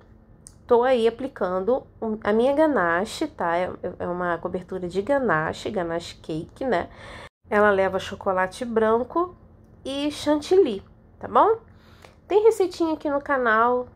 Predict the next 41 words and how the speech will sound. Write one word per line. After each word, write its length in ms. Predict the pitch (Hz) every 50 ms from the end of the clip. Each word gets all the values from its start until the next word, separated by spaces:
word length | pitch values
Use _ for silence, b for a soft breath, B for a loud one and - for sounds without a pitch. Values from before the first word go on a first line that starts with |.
| -
tá? 180 | - 226 220 247
Vou 120 | 247 247
tentar 260 | 247 247 226 226 233
deixar 280 | 220 220 220 - - 214
aqui 160 | 202 208 -
no 140 | 208 214 208
card 640 | 208 - 196 180 180 185 196 220 220 208 240 302 381 - B B B B B B B B B B
pra 140 | - 190
vocês, 920 | 190 196 196 196 - - 214 196 196 196 196 190 180 180 - - - - - - 240 -
é, 480 | 202 196 180 180 175 170 165 165 160 160 - - - - -
verem, 360 | - 302 349 403 392 330 277
né, 140 | 240 226 220
de, 200 | 214 208 196 -
um 220 | 208 196 196 190
pouquinho 460 | 185 - - 196 - - - 208 202
assim, 360 | 196 196 - - 208 190 185 185 B B B B B B B B
direitinho, 580 | - - 349 427 403 403 - - - 196 190 180
né? 320 | 180 196 220 247 240 -
<laughs> 40 | - -
Como 240 | - - 214 202
é 80 | 220 202
que 280 | 202 - - 214 202 190
é 160 | 180 175 175
a 40 | 185
receita, 800 | 190 175 185 - - - 196 190 190 196 - - 262 294 359 - B B B B B B B B B B
tá 100 | - 175
bom? 440 | 175 185 220 240 302 349 - - - B B B B B B B B - - - 208
É, 440 | 220 214 214 214 214 208 196 - -
e 140 | - 269 294
aí 120 | 302 294
eu 80 | 294 320
tô 120 | 320 -
aplicando 480 | 330 320 330 339 339 - 320 311 302 311
no 180 | 311 359 381
bolo, 300 | 330 240 202 175 165 175
gente. 420 | 180 185 196 185 175 170 170 - 233
Mesmo 220 | 269 339 381 381
procedimento 640 | 381 359 - - 330 294 302 294 269 247 247 247 254
de 180 | 220 208 220 208
ontem, 480 | 196 185 185 196 220 254 254 - 247 214
né? 280 | 196 196 196 208 247